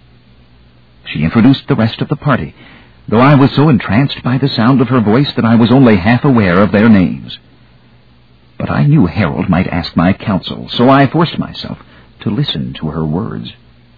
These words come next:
There was another elf among them, a quiet, handsome young man Laurana introduced as her brother.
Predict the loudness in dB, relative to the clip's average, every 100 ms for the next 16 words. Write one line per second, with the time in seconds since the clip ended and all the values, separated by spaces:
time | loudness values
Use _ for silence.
0 | _ _ _ _ _ _ _ _ -4 2
1 | 4 4 4 4 4 2 0 2 0 0
2 | 0 2 2 0 0 2 4 2 2 2
3 | 2 2 4 4 4 4 2 0 0 2
4 | 2 4 6 4 4 2 2 2 2 2
5 | 2 2 0 0 -6